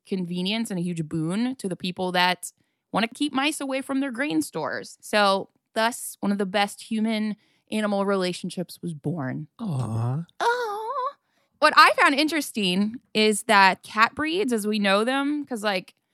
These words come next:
Speaker 1: I don't know, I am always, because I was, like, really into Cat Fancy magazine when I was little, and I just, like, found cat breeds to be very interesting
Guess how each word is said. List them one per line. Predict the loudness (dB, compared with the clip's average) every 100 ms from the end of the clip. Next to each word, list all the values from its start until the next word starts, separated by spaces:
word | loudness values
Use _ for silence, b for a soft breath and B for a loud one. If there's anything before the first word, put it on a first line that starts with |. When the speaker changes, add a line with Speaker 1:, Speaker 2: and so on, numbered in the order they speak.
| _
Speaker 1:
I | -4
don't | 2
know, | 4
I | 6 8
am | 8 4 0
always, | 4 6 6 4 2 -8 -12 -18 _ _ -14
because | -4 -2 0
I | 0
was, | 0
like, | 0
really | 2 2 2
into | -2
Cat | 0 0 2
Fancy | 0 0 0
magazine | 0 0 -2 -2 -2
when | -2 -2
I | -2
was | -4
little, | -2 0 0 0
and | 0
I | -2
just, | -4 -6
like, | -6 -6 -8
found | -4 -2 0 -2
cat | -4 -4
breeds | -4 -6 -8 -8
to | -8
be | -8
very | -4 -2 0 -2 -4 -8 _ _ _
interesting | -2 0 2 0 0 4 6 4